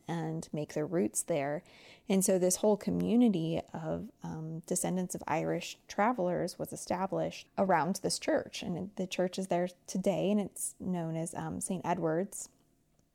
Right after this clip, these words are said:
And, um, the community, apparently, from what I was able to find, is still very vibrant, um, but it's also still very insular. So it is,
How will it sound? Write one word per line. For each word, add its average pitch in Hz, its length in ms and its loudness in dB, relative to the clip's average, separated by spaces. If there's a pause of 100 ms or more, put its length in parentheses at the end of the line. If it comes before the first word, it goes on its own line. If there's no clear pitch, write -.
(920)
And, 175 500 2
um, 185 480 -2 (220)
the 220 100 4
community, 214 580 4
apparently, 185 640 0
from 180 200 -2
what 180 100 -2
I 180 120 4
was 214 140 4
able 175 200 0
to 180 60 -2
find, 165 520 -4 (840)
is 196 160 2
still 196 240 2
very 185 280 4
vibrant, 170 640 -2 (100)
um, 170 200 0
but 165 100 0
it's 190 100 -2
also 190 240 -2
still 175 220 -2
very 165 360 -4 (120)
insular. - 580 -2 (340)
So 170 460 2 (100)
it 185 140 0
is, 180 300 -2